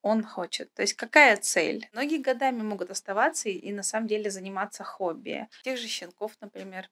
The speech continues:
продают, и, и это хобби, потому что это не коммерческая деятельность, хотя цифры там очень большие. Мы щас не про налоги, мы про саму, с-, про сам этап в жизни. Ам, поэтому с чего мы начинаем?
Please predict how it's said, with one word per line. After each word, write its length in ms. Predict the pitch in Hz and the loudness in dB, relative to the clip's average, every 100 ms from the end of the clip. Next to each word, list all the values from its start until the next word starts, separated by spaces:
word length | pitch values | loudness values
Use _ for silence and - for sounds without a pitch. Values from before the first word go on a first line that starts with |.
| _ | _
продают, 580 | 196 180 185 185 208 220 - | -12 -8 -8 -6 -6 -6 -8
и, 640 | 185 180 180 - - - - | -8 -8 -8 -8 -8 -10 -2
и 60 | 208 | -2
это 200 | 208 185 | -2 -6
хобби, 480 | - 180 185 175 220 _ | -10 -12 -10 -12 -12 _
потому 280 | _ 175 - | _ -6 -4
что 200 | - - | -6 -8
это 180 | - 190 | -14 -8
не 240 | 196 202 | -4 -4
коммерческая 600 | 196 196 190 185 - - 180 | -4 -4 -2 0 -2 -2 0
деятельность, 420 | 240 359 294 226 | 0 2 0 0
хотя 240 | 180 208 | 0 0
цифры 400 | 208 233 220 208 | 0 0 0 -2
там 200 | - 185 | -2 -6
очень 260 | 185 - 185 | -4 -6 -6
большие. 580 | 175 175 - 214 - 214 - - - - | -6 0 2 2 -2 -8 -12 -18 -18 2
Мы 140 | 220 | 4
щас 200 | 247 277 | 6 6
не 80 | 277 | 4
про 180 | 269 277 | 6 6
налоги, 420 | 262 233 180 180 | 6 6 4 2
мы 160 | 196 226 | 0 0
про 180 | 220 214 | 2 2
саму, 680 | - 202 214 214 208 196 185 - - 226 | 2 2 2 0 -2 -4 -6 -6 -8 -4
с-, 140 | - - | -4 0
про 140 | - | 2
сам 260 | 214 277 269 | 6 8 6
этап 280 | 240 220 - | 6 6 4
в 160 | - 208 | 0 0
жизни. 520 | 190 180 180 - 202 - _ _ _ - - - - - - | 2 0 -4 -8 -10 -16 _ _ _ -14 -10 -8 -6 -8 -8
Ам, 460 | 349 311 302 202 190 - | -4 -2 -2 -6 -6 6
поэтому 560 | 240 233 240 233 226 | 6 8 2 2 2
с 80 | 214 | 0
чего 200 | - 262 | 2 4
мы 120 | 247 220 | 4 2
начинаем? 840 | 208 - 190 180 175 - 69 - | 2 -2 0 -2 -2 -6 -8 -10